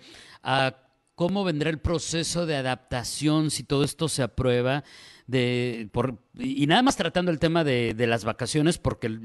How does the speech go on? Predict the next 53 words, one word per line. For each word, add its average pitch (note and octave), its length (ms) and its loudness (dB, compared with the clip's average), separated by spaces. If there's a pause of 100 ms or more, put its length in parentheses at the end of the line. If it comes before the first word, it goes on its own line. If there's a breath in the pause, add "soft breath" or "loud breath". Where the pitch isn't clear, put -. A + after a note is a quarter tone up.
(140)
hay C3+ 180 4
otras D3 260 0
aristas B2+ 400 -4
de A#2 100 0
la A2 120 0
reforma B2+ 340 -2
laboral A#2+ 420 0 (440 loud breath)
que, A#2 240 2
que - 80 -2
en B2+ 60 2
este C#3+ 180 0
momento C3+ 300 0
todavía B2+ 340 0
no C3 420 2
se - 220 -6
van A#2+ 140 0
a C#3 80 -2
tratar A2+ 300 -6
en A#2+ 100 -2
el B2 120 -2
Senado, C3+ 540 2 (500 loud breath)
pero, A#2+ 180 -2
y B2 120 -4
que - 80 -8
tienen C3+ 200 -4
que - 60 -6
ver, A#2+ 160 -2
por - 140 0
ejemplo, A2 280 -2
con, A2 300 -4
con - 160 -4
los A2 140 -4
horarios A#2 300 -2
de A#2+ 60 -2
la G#2 100 -2
jornada G#2+ 300 -2
laboral, A2 440 -2
que - 80 -12
si G#2+ 100 -8
menos A#2+ 260 -2
horas A#2 200 -4
y - 20 -2
demás. D#3 300 -2 (340 loud breath)
Pero, F3 400 6 (440 soft breath)
eh, D#3+ 420 -2
quedándonos B3 500 2
en, D#3 180 -4
en D3+ 100 0
el C#3+ 120 0
tema G3+ 220 0
de G3 100 0
las C#3 220 -2
vacaciones, C3 640 -2